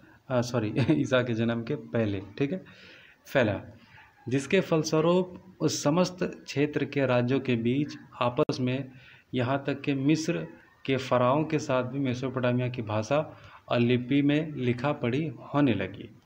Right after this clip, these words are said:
यहाँ हम शहरी जीवन और लेखन के बीच के संबंधों की खोज करने का प्रयत्न करेंगे और फिर जानना चाहेंगे कि लेखन की सतत पर-, परंपरा, अ,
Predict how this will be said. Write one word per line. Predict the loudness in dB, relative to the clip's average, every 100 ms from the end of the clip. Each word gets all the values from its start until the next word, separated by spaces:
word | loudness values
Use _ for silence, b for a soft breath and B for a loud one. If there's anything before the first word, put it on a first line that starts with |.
| B B B B B 0
यहाँ | 2 4
हम | 2 2
शहरी | 2 2 2
जीवन | 0 0 0
और | 0 0
लेखन | 0 -2 -2 -4 -6 -16 B B -4
के | -2
बीच | 2 2 2
के | -4
संबंधों | -2 -2 0 -2 -2
की | -4
खोज | -2 2 2 2
करने | -2 0 -2
का | -2
प्रयत्न | -2 -4 -4 -4
करेंगे | -2 -2 -2 -6 -10 B B B
और | -2
फिर | -2 -2
जानना | 2 2 2
चाहेंगे | 2 0 0 -2 -4
कि | -6 -2
लेखन | 0 0 -2 -2
की | -4 -6
सतत | -4 -4 -6 -6 -2
पर-, | -2 -2 -2
परंपरा, | -2 0 0 -2 -6 B B B B 0
अ, | 2 4